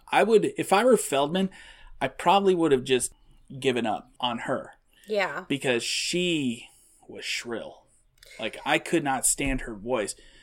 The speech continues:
Speaker 1: "Feldman, Feldman, Feldman." I was like, <laughs> "Shut up, woman." I'd have choked her. I'd have been, this would have been a snuff film for real.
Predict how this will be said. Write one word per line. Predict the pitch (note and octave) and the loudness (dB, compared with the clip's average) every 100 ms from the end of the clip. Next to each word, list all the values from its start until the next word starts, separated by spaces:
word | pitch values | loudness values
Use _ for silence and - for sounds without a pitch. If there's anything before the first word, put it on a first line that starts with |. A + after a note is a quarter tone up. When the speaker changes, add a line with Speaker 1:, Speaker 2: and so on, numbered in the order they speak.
| _ - | _ 2
Speaker 1:
"Feldman, | G#3 G3+ C3+ G2+ - - | 2 2 -2 -8 -4 6
Feldman, | B3 A3 D3+ A2 - - - | 6 6 -2 -10 -12 -20 -2
Feldman." | - A3 F3 C3 A2 - _ - - | 2 2 2 -4 -8 -12 _ -20 -4
I | C5 | -2
was | C4+ | 0
like, | - | -2
<laughs> | - | 0
"Shut | - D5 - D4 C4+ | 2 4 6 6 6
up, | A#3+ - | 0 -2
woman." | F3+ D#3 A#2+ D#4+ - - - - - _ - - - - | -2 0 -2 -6 -10 -10 -10 -10 -12 _ -20 -20 -20 2
I'd | E3+ | 6
have | G3 | 6
choked | - G#3 G#3 | 6 4 4
her. | G2 - - | -4 -6 -4
I'd | B2+ C#3+ | 0 0
have | D3+ | 0
been, | C#3+ D3+ | -4 2
this | F3 F3 | 2 4
would | F3+ | 2
have | D#3+ | 2
been | D3+ | 0
a | |
snuff | C#3 D3 C#3+ | -2 -4 -4
film | C#3+ C3 | -6 -6
for | - A#2+ | -4 -2
real. | B2+ - | -2 -4